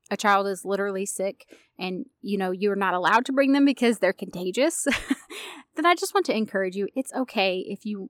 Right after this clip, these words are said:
want to take a week off in the summer and you want to have some downtime to yourself. Even if you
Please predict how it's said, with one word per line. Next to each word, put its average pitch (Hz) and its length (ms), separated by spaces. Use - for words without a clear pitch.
want 202 340
to 247 100
take 190 340
a 185 100
week 180 240
off 185 240
in 208 80
the 190 100
summer - 440
and 202 140
you 196 100
want 175 140
to 214 80
have 185 260
some 202 160
downtime 180 440
to - 100
yourself. - 500
Even 226 200
if 247 180
you 226 160